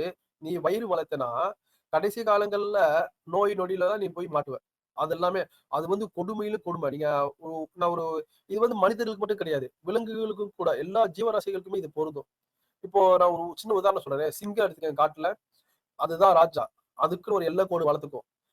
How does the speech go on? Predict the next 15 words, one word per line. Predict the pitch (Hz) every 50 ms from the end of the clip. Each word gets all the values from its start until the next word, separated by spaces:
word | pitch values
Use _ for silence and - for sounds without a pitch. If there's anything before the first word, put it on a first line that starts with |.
| _ - 131
அதுக்கு | 143 165 165 170 170 151
சிங்கம், | - 190 202 202 208 208 160
ஆண் | 160 185 202 -
சிங்கத்துக்கு | 202 190 180 175 180 170 175 175
என்னையா | 180 180 190 196 214 208
நிறைய | 175 165 175 202 214 208
பெண் | 208 185 175
சிங்கங்கள் | 190 196 185 175 170 170 156 160 156
வச்சுக்கும். | 156 - 143 143 135 - _ _ _ _ _ _ 151
மத்த | 151 220 -
எந்த | - 185 185 196 208 202
ஆண் | 196 196 -
சிங்கங்களும் | 202 190 190 202 180 165
உள்ள | 190 185
வரவிடாது. | 160 165 175 170 160 139 120